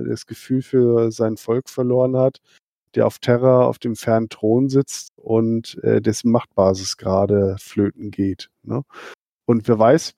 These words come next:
vielleicht hat auch Pardo gesagt, „Nee, das will ich nicht. Alaric Wolf ist meine Kreation oder meine Figur, die ich gepusht habe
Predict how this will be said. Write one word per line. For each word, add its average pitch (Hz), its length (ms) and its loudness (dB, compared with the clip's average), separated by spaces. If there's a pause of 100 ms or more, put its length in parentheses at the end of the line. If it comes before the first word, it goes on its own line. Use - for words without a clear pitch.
vielleicht - 280 0
hat 160 100 4
auch 139 140 -2
Pardo 143 320 2
gesagt, 110 760 -2
„Nee, 117 220 -2
das 120 180 -6
will 170 160 -2
ich 120 140 -8
nicht. 101 280 -20 (280)
Alaric 131 420 2
Wolf 139 260 2
ist 135 220 -8
meine 120 320 -2
Kreation 117 760 -4
oder 110 400 0 (500)
meine 113 440 -4
Figur, 135 460 0
die 143 160 -4
ich - 200 -14 (120)
gepusht - 440 -4
habe 190 420 2